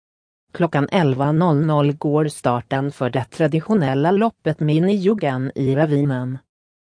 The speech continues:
"Som vanligt är alla barn upp till tolv år välkomna", säger Marita Sjöberg från föreningen Storfors skidor.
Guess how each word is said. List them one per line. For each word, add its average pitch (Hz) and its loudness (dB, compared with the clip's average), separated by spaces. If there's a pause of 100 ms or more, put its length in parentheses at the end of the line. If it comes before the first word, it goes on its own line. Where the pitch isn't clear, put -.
(260)
"Som 254 2
vanligt 190 0
är 185 2
alla 208 0
barn 151 2
upp - -4
till 240 0
tolv 156 0
år 170 2
välkomna", 151 0 (200)
säger 151 0
Marita 160 0
Sjöberg 147 0 (200)
från 160 2
föreningen 143 2
Storfors 139 0
skidor. 180 -2